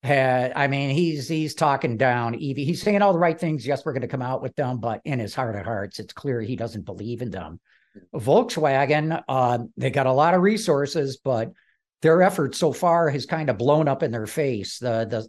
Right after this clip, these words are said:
the software in their cars, uh, just not competitive, very glitchy. The sales are okay, but when you look at China, which is Volkswagen's biggest market, its ice sales are falling faster than its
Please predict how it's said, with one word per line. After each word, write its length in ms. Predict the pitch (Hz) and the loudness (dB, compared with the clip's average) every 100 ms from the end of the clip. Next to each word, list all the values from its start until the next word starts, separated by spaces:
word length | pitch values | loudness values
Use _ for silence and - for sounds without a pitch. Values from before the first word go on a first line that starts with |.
| - | -12
the 60 | |
software 480 | - 170 156 - 156 | -2 2 2 0 -2
in 100 | 156 | 0
their 100 | 139 | -2
cars, 640 | - 156 143 151 156 - - | -2 0 0 0 -2 -4 -6
uh, 320 | 135 113 110 110 _ - _ _ _ | -4 -2 -4 -8 _ -20 _ _ _
just 220 | - 214 | 0 2
not 160 | 170 135 | 0 0
competitive, 580 | 131 - 131 127 127 113 | -4 -2 0 0 0 2
very 300 | 147 165 131 | 4 4 2
glitchy. 580 | 120 127 131 147 131 135 _ _ _ _ - | -2 -2 -2 -6 -8 -10 _ _ _ _ -6
The 80 | |
sales 720 | 139 - 165 185 190 190 - - - | -2 2 4 6 6 2 -2 -8 -2
are 520 | 139 131 123 120 127 - _ _ _ _ | 2 2 2 0 -2 -10 _ _ _ _
okay, 720 | 151 143 147 - - 170 175 165 190 214 220 226 _ _ 151 | 2 2 0 -8 0 2 2 0 -4 -6 -10 -20 _ _ 2
but 160 | 151 | 4
when 120 | 160 | 4
you 80 | 143 | 4
look 160 | 170 185 | 4 2
at 120 | - | 0
China, 440 | - 139 165 180 | -2 -2 0 2
which 200 | 175 131 | 2 0
is 200 | 135 104 | -4 -6
Volkswagen's 880 | 98 147 156 - 151 143 139 135 110 | -2 0 0 -2 -2 -2 -4 -6 -6
biggest 380 | 87 143 165 - | -2 0 -2 -2
market, 520 | 143 151 180 190 185 - _ _ _ | -4 -4 -2 -4 -4 -14 _ _ _
its 340 | 151 147 - - _ | 0 0 -2 -10 _
ice 360 | 151 196 196 - - | 2 2 0 -8 -8
sales 460 | - 175 165 160 | 0 4 4 2
are 100 | 147 | 0
falling 680 | 113 - 151 156 147 131 127 | 0 2 4 4 2 -2 -8
faster 800 | - - 175 175 180 - 113 107 | -8 -4 -2 -2 -6 -8 -8 -4
than 200 | 110 120 | -2 -2
its 200 | 117 - | -4 -6